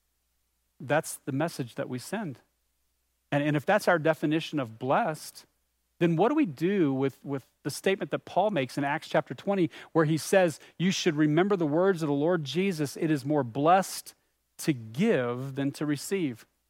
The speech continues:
See, if our definition of blessing is only about receiving good things, uh, how do we, how do we make sense out of that? Maybe our definition of blessed is wrong. Have you ever thought about that?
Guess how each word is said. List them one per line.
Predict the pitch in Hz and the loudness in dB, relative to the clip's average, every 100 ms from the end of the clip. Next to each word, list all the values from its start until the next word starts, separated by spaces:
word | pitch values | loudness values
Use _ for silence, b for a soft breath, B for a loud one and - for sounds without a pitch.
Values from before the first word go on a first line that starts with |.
| _ _ _ _ _ _ _ - | _ _ _ _ _ _ _ -4
See, | 185 | 2
if | 175 | 4
our | 165 147 | 4 4
definition | 135 165 156 165 - 135 | 0 0 0 -2 0 -2
of | 117 | -2
blessing | 135 156 - 139 | -2 -2 -2 -4
is | 123 113 | -4 -4
only | 139 156 | -2 0
about | 143 127 120 | 0 0 -2
receiving | 123 - - 156 143 127 | -4 -8 -2 0 0 -2
good | 123 120 | -2 -4
things, | 170 190 156 B B B B - | -2 -4 -4 B B B B -20
uh, | - - - - | -18 -16 -14 -8
how | - | -2
do | 196 | 0
we, | 208 208 | 0 -2
how | 170 196 | -2 -2
do | |
we | 202 | 0
make | 196 175 | -2 -4
sense | - 214 - | -4 -4 -2
out | 123 | -2
of | 120 113 | -2 -6
that? | 110 - - - _ _ _ _ _ _ _ - | -8 -10 -20 -20 _ _ _ _ _ _ _ -2
Maybe | 175 233 | 0 4
our | 202 | 2
definition | 139 120 156 165 147 139 147 151 | 2 -4 -6 -4 -2 -2 -4 -4
of | 135 110 | -6 -4
blessed | 127 143 - 135 | -4 -4 -4 -10
is | 113 | -10
wrong. | 104 127 151 113 | -6 -4 -4 -6
Have | 110 | -6
you | 135 | -6
ever | 165 | -4
thought | 160 160 | -2 -2
about | 180 208 - | -2 -8 -6
that? | 131 | -10